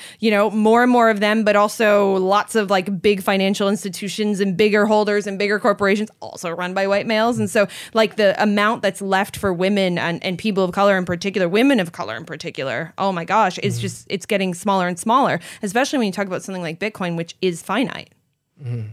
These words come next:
Speaker 1: You know, the later you get into the game, the more expensive the Bitcoin is, the less there is of Bitcoin, right? And that's truly a gold rush in that sense.
Speaker 2: And what do you see some of the hurdles or roadblocks from,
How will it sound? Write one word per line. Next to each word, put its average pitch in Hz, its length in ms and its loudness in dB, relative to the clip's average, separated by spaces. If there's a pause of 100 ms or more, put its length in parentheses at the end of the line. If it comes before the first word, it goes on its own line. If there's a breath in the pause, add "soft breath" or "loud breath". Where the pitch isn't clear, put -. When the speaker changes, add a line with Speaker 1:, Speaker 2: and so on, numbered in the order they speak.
(200)
Speaker 1:
You 208 120 0
know, 170 340 -2
the 208 80 2
later 220 200 4
you 214 120 2
get 214 160 2
into 208 140 4
the 196 100 0
game, 202 540 0 (100)
the 196 80 -4
more 214 140 4
expensive 214 480 -2
the 196 60 -2
Bitcoin 208 400 -2
is, 220 220 0
the 190 80 -2
less 185 320 -2 (100)
there 196 120 -2
is 269 260 0
of 185 100 0
Bitcoin, - 480 -8
right? 170 200 -2
And 208 120 0
that's 277 320 0
truly 180 360 0
a 165 60 -4
gold 170 280 0
rush 151 240 -2
in 160 80 -6
that 139 200 -8
sense. - 480 -12 (140)
Speaker 2:
And 160 140 4
what 170 120 4
do 175 60 4
you 185 120 4
see 165 420 4
some 143 280 2
of 127 100 4
the 120 180 2
hurdles 127 440 0
or 123 80 -2
roadblocks 120 760 -4 (340)
from, 151 480 2